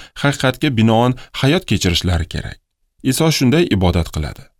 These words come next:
"Ularni haqiqat yordamida muqaddas qilgin. Sening kaloming haqiqat." Vaqti kelib, ba'zi havoriylar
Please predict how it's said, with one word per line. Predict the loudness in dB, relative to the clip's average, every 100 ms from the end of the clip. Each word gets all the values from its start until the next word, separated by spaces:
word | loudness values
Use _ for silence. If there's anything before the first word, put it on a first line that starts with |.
| -6
"Ularni | 2 2 4 2
haqiqat | 0 -2 -2 -2 0
yordamida | 2 2 2 2 2 0 -2 -8
muqaddas | -2 0 0 2 2 0
qilgin. | -2 -4 -8 -12 _ -16
Sening | -4 2 4 4
kaloming | 2 2 4 2 0
haqiqat." | -2 -2 -4 -6 -14 -18 _ _ _ _ _ _ -2
Vaqti | 0 0 -4
kelib, | 0 2 2 -2 -12 -6
ba'zi | 0 0 0
havoriylar | 2 2 4 4 2